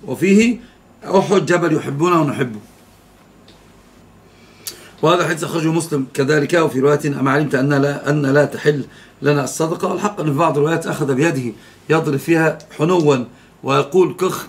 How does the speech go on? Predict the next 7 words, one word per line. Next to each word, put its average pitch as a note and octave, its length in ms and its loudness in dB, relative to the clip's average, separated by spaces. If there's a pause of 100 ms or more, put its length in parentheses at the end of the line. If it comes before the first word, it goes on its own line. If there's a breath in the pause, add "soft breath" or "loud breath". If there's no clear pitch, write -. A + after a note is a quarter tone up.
كخ، - 320 -2 (500 loud breath)
آه، C#3+ 320 0
إن، C#3+ 140 -2
آه، - 360 -4
إن D#3+ 160 4
آل E3 340 0
محمد، F#3+ 580 -2